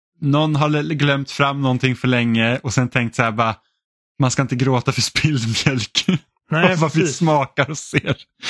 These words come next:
Speaker 1: Var typ, var
Speaker 2: Typ
Speaker 1: inte i typ antikens Grekland, var inte det man typ lämnade fram maten och faktiskt lät den bli dålig för att den smakade mer?
Speaker 2: Jag bara, "Ska vi se vad som händer?" Och så får vi hoppas att man inte dör av detta.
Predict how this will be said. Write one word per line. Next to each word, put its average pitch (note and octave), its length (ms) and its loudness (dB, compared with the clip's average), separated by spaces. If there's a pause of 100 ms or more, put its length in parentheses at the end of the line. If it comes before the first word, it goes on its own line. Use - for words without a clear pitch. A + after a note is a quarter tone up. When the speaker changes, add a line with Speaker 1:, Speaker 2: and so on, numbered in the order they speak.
(420)
Speaker 1:
Var F3+ 100 2
typ, - 200 -8
var D#3 60 4
Speaker 2:
Typ D#3+ 80 -2
Speaker 1:
inte E3+ 120 0
i F#3+ 80 2
typ C3+ 460 -4
antikens B2+ 720 0 (300)
Grekland, A#2 460 2
var A#2+ 100 2
inte C3+ 140 -2
det C#3 60 2
man A#2+ 120 2
typ A2 160 -6
lämnade A2 280 2
fram B2 280 0
maten A2 400 0
och A2+ 340 -6
faktiskt A2 340 -2
lät C3+ 360 0
den C3 140 2
bli A#2 140 2
dålig A2+ 440 0
för B2+ 80 -4
att - 60 -4
den A2 100 -2
smakade C3 340 -2
mer? F3+ 160 -6 (1300)
Speaker 2:
Jag C3 100 -14
bara, C3+ 140 -8
"Ska - 160 -4
vi C#3 60 0
se D3+ 140 -2
vad B2 100 -8
som C3+ 120 -6
händer?" B2 440 -6 (180)
Och C3+ 120 -8
så C3 220 -6 (220)
får C#3+ 80 -6
vi B2+ 40 -2
hoppas C#3 340 -4
att C3+ 100 -4
man C3 100 -6
inte B2+ 120 -8
dör B2 340 -4
av D3 80 -4
detta. B2 280 -8